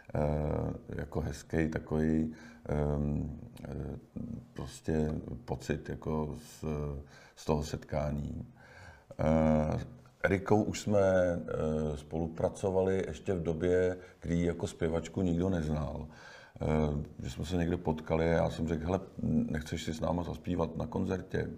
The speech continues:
A ona, "Tak jo, tak jo," prostě. A tak jsme šli a my jsme zjistili, "Tyjo, to je, to je, to je zpěvačka jak blázen," jako, že jo, tohle. No a s Martou, eh, se známe dlouho a já jsem vždycky chtěl něco s Martou točit, nebo, eh,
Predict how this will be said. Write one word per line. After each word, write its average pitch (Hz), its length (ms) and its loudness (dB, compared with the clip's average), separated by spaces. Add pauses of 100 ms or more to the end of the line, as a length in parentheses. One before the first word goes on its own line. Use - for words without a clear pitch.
(400)
A - 40 -8
ona, 78 200 0
"Tak 92 240 -4
jo, 101 300 0
tak 95 220 -6
jo," 87 300 0
prostě. - 480 -4
A 98 140 -4 (120)
tak - 160 -10
jsme 101 140 -6
šli 78 280 0
a 85 80 0
my 80 120 -2
jsme - 160 -6
zjistili, 64 360 -8
"Tyjo, 60 200 -12
to 65 120 -14
je, 65 60 -10 (140)
to 73 100 -10
je, 65 60 -10
to - 140 -10
je 71 40 -10
zpěvačka 65 500 -10
jak 69 100 -8 (160)
blázen," 73 580 -6
jako, - 220 -12
že 65 80 -10
jo, 64 60 -14 (120)
tohle. - 200 -18 (920)
No 104 180 6
a 90 40 0
s 85 60 -2
Martou, 85 640 4
eh, 85 380 6
se 92 180 0
známe 85 340 4
dlouho 85 420 4
a 85 40 6
já 82 60 4
jsem 92 160 0
vždycky 87 240 -4
chtěl 87 260 2
něco 87 240 2
s 87 40 0
Martou 85 320 -2
točit, 80 600 -2
nebo, 78 520 -2
eh, 73 360 -2